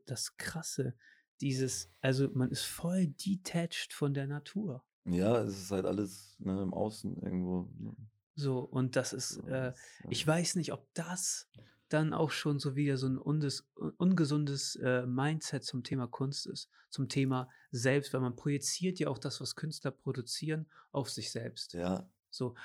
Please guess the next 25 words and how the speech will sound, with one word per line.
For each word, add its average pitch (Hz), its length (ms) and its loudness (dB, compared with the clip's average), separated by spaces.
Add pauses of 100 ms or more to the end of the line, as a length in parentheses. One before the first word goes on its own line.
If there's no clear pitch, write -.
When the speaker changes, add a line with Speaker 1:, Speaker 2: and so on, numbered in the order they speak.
Speaker 1:
also 135 200 4
wenn 156 160 8
du 156 100 4
dir, 151 360 6 (320)
äh, 131 320 0 (580)
wenn 143 220 4
du 147 200 4 (240)
in 135 120 -4
einem 131 140 -4
dicken 139 280 -4
Auto 139 380 -2
sitzt, 117 260 -4
in 127 140 -2
einem 120 140 -2
Benz 131 300 -2
und 123 80 -4
dann 120 140 -4
hörst 123 220 -2
du 120 60 -6
die 117 100 2
Bones 123 340 2
M 123 140 -2
C 131 360 -2
an 123 200 -4
mit 117 240 -8